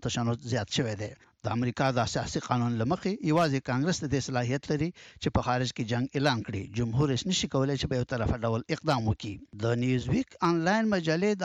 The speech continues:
عامه افکارو د معلومولو د یوې تازه سروې له مخې ریپورت ورکړی دی چې دا وخت د عامو امریکایانو په نظر کې د امریکا د کانګرس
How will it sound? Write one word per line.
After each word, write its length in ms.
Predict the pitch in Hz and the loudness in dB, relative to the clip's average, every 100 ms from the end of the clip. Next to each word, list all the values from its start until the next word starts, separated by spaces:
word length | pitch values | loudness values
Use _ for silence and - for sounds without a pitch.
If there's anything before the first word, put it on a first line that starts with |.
| 156 | 2
عامه 180 | 165 202 | 2 0
افکارو 400 | - - 180 180 | 0 0 2 4
د 100 | 160 143 | 2 2
معلومولو 500 | 135 127 135 185 196 - - | 2 2 4 4 2 -2 -4
د 40 | 135 | 0
یوې 120 | 139 135 | 2 2
تازه 180 | 135 175 - | 2 2 0
سروې 240 | 165 160 135 | 2 2 2
له 40 | |
مخې 280 | 156 185 151 | 0 0 0
ریپورت 300 | 127 196 208 | 2 2 2
ورکړی 360 | 156 113 139 123 127 | 2 0 0 0 0
دی 60 | 156 | 0
چې 60 | - 143 | -2 0
دا 80 | 127 135 | 2 2
وخت 160 | 165 - | 0 0
د 20 | 170 175 - - 139 | 0 0 -6 -6 0
عامو 220 | 175 180 | 2 4
امریکایانو 560 | 143 131 123 139 143 131 127 | 4 2 0 2 4 4 0
په 80 | 120 | -2
نظر 300 | 110 151 156 | 0 0 0
کې 180 | 170 147 | -2 0
د 40 | 135 | 0
امریکا 300 | 123 123 143 | 0 0 0
د 160 | 123 120 | 0 -2
کانګرس 320 | 117 139 135 | -2 0 -2